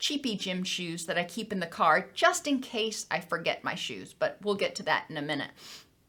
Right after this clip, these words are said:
But pre-selecting these outfits, again, saves me time from having to sit there and mull, "What should I wear? What should I wear?"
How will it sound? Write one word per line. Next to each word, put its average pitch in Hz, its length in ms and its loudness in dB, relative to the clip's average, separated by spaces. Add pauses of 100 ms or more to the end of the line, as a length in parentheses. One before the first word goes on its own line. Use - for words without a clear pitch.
(760)
But 254 240 2
pre-selecting 320 680 6
these 285 180 4
outfits, 269 560 6
again, 233 560 4
saves 262 480 2
me 247 160 0
time 247 560 2
from 214 680 6 (460)
having 226 480 8
to 214 640 0 (300)
sit 240 300 2
there 214 180 8
and 196 160 6
mull, 208 300 10
"What 214 160 2
should - 240 -2
I 202 120 4
wear? 202 380 8
What 190 160 2
should 190 160 -2
I 196 100 8
wear?" 185 380 6